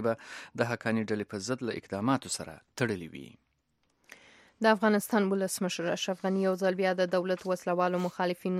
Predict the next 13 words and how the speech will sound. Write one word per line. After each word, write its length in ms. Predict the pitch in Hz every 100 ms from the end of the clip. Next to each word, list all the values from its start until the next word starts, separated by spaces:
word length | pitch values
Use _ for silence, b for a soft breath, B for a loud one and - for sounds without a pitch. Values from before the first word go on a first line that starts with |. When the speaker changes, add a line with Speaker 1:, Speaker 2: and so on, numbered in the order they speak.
| 180
Speaker 2:
د 180 | 175 170
سولې 340 | - 180 180 -
خبرو 280 | 180 175 165 -
ته 80 | -
برابللي 540 | 180 180 185 180 170 170
دي. 60 | 180 - _ -
افغان 260 | 175 185 185
ولسمشر 540 | 202 202 208 208 208
اشرف 280 | 208 202 196
غني 160 | 202 208 190
د 40 | 185
ارګ 200 | 185 -
په 100 | 196